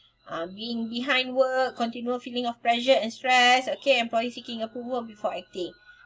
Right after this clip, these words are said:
Okey, ni span of management. Okey, refers to the number of subordinates who report directly to a given manager or supervisor.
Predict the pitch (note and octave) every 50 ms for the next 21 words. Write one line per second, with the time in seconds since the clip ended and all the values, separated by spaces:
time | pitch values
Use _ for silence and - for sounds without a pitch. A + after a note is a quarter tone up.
0 | _ _ - F#3 E3 D#3 G3 C#4 F#4 A#4+ A#4+ - - _ - D#4+ D#4 C#4+ - -
1 | A3+ A#3 - A3 G3 F#3+ G3 F#3+ F#3 - F3 F3 F3 F#3+ _ _ _ _ F#3 F#3
2 | F3+ D#3 C#3+ - - - - - - _ _ _ _ _ _ - - G#3+ B3+ E4+
3 | A4+ B4+ - _ _ _ - - - _ _ - A#3 C4 C4+ - - G4+ G#4 G#4
4 | - D4+ B3+ C4+ C4 B3+ B3+ B3 C4+ C#4+ D4+ E4+ E4+ C#4+ C#4 C#4 - A#3 - -
5 | C4 G#3+ - G3+ G#3 G#3+ A3 G#3 G#3+ G#3+ A#3+ C4+ E4+ F#4 - - - A3+ - _
6 | - C#4 D4 C4+ B3 A#3+ A#3+ - _ - D#4 D#4+ D#4 - - - - _ - A#3+
7 | B3 C4 C4 C4+ C4+ C#4 D#4 E4+ - - - C#4 D4+ E4+ F#4+ G4+ G4 G4+ G4 F#4+
8 | - - C4+ A#3+ - A3+ A3 G#3+ G#3 A#3 B3 B3 C4 C#4+ C#4+ C4+ B3 G#3+ G#3+ G3+
9 | F#3 F3+ F3 - - B3 C4 B3+ - - G#3+ G#3 - - - - F#3+ F3+ F3 E3+
10 | E3 E3+ F3+ G3+ A3 F#3+ D#3 A#2+ -